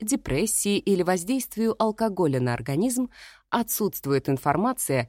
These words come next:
относящаяся конкретно к мужскому или женскому организму. А результаты клинических испытаний лекарственных препаратов представлены как относящиеся к представителям обоих полов,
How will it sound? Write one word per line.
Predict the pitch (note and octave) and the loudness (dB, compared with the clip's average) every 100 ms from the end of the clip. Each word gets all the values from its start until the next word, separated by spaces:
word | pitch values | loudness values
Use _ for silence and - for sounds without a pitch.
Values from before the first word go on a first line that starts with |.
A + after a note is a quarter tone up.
| - - | -8 -4
относящаяся | F3+ G#3 A3+ D#4 C#4+ - C4+ C4+ | 0 2 2 0 0 -2 -2 -2
конкретно | A#3+ F#3+ - A#3+ C#4 B3 B3+ | 2 2 2 0 0 0 0
к | B3 | 0
мужскому | F3+ D#3+ - - D#3+ B3 C#4 | 0 0 -2 0 4 4 4
или | A#3+ D3+ | 2 0
женскому | C#3 C3+ - D#3 E3+ | 2 0 0 2 2
организму. | F3+ A3+ A3 D3 - A2+ A2+ _ _ - - - | 2 2 2 0 -2 -6 -8 _ _ -20 -12 -2
А | F3+ | 2
результаты | F3+ F3 F3 G#3+ A3 E3 | 2 2 2 2 0 -2
клинических | E3+ F3 F#3+ - F3+ G3+ - | 0 4 2 0 -4 -4 -2
испытаний | G#3+ - - G#3+ D3 C#3+ | -4 -4 2 4 4 4
лекарственных | E3 - D#3 - C#3 C#3+ D3+ | 2 0 -2 -2 -2 0 0
препаратов | - - A#3+ D4 - C3 - - - - | -2 2 4 2 0 -6 -6 -14 -14 -6
представлены | - A3+ - D#4 D4+ D4 C#4+ | -2 -2 0 2 4 4 4
как | C#4+ - | 2 0
относящиеся | G#3 - D4+ - A3+ - C#4+ C4 D4 | 2 2 2 2 0 0 0 0 -2
к | - | -2
представителям | A#3+ G#3+ - F3+ D3+ G3+ - A#3+ A#3 | 0 0 0 0 0 -2 0 4 4
обоих | G3 C#3+ D3 C#3 - | 4 6 4 4 2
полов, | F#3+ A3 E3+ - | 2 2 0 -2